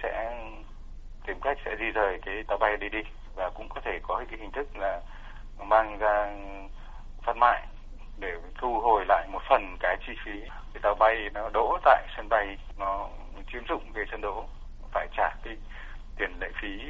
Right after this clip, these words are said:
ờ, parking cỡ trên sáu trăm, ờ, nghìn, ờ, đô la Mỹ.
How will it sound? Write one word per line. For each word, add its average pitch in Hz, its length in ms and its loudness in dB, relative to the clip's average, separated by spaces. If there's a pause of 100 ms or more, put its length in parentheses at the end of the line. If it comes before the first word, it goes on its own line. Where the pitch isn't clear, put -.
ờ, 113 180 -6 (560)
parking 123 320 2 (160)
cỡ 123 240 2 (140)
trên 143 360 4
sáu 127 200 8
trăm, 147 140 10 (120)
ờ, 127 520 0 (280)
nghìn, 101 320 -2
ờ, 98 380 -2
đô 117 100 0
la 117 120 6
Mỹ. 110 120 -2